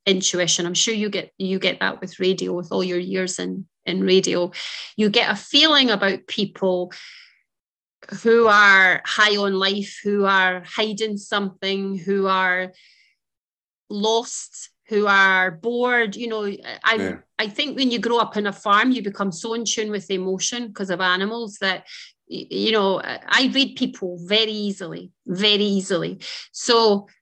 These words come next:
Speaker 1: when I see they're struggling and I know I can give them five minutes of advice that will change their life, I will do it every opportunity 'cause I don't want them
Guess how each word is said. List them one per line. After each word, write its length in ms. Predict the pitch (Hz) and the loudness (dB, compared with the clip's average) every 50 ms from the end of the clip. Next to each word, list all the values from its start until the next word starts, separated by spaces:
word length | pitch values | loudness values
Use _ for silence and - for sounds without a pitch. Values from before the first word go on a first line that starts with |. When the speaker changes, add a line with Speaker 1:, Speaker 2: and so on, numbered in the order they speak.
| _ | _
Speaker 1:
when 200 | - 226 226 226 | 0 2 4 4
I 120 | 233 240 220 | 4 4 2
see 360 | 202 - - 330 370 427 427 | 0 -2 0 2 2 2 2
they're 120 | 427 415 403 | 0 -2 0
struggling 1040 | - - - - - 269 262 262 254 - 202 190 170 165 170 180 226 254 262 254 - _ _ _ _ _ _ - | 0 0 0 0 2 2 2 2 2 -2 -4 -4 -2 -2 -4 -4 -4 -6 -8 -8 -12 _ _ _ _ _ _ -2
and 120 | 214 214 226 | 0 4 6
I 160 | 233 240 247 | 6 6 6
know 160 | 262 269 277 269 | 4 2 2 2
I 140 | 247 240 | 0 0
can 280 | 233 240 - 226 214 202 | 0 -2 -4 -4 -2 -2
give 180 | 220 214 202 - | -2 -2 -4 -4
them 180 | 202 190 180 | -6 -6 -6
five 380 | 165 - - 233 214 226 240 247 | -6 -4 0 0 0 2 0 0
minutes 360 | 254 262 262 - - - - | 0 0 -2 -4 -6 -8 -8
of 80 | 254 254 | -6 -6
advice 440 | 247 202 202 196 190 190 190 190 - | -6 -6 -4 -4 -4 -4 -4 -6 -8
that 120 | 190 - | -10 -10
will 140 | - 190 196 | -10 -8 -6
change 440 | - - - 202 202 202 196 196 - | -4 -2 0 0 0 0 -2 -4 -4
their 140 | 202 202 196 | -6 -6 -4
life, 560 | 185 180 170 170 170 185 196 - - - _ _ _ _ _ - | -4 -4 -6 -6 -6 -8 -12 -16 -20 -20 _ _ _ _ _ -2
I 100 | 190 185 | 0 0
will 180 | 190 190 185 | 0 -2 -2
do 200 | 165 180 185 175 | -2 -2 -2 -2
it 100 | 175 - | -2 -2
every 260 | - 180 180 - 190 | -4 -4 -2 0 0
opportunity 800 | 185 190 185 185 - 254 254 - 240 208 185 180 170 - - 202 | 0 0 0 -2 -4 -4 -4 -2 -2 -2 -2 -4 -6 -8 -12 -14
'cause 160 | - - - | -12 -6 -2
I 160 | 190 185 185 | 0 0 0
don't 260 | 175 190 196 196 190 - | 0 0 -2 -2 -2 -2
want 240 | 190 190 - - | -2 -2 -2 -4
them 280 | 180 180 180 180 175 165 | -6 -6 -6 -8 -8 -12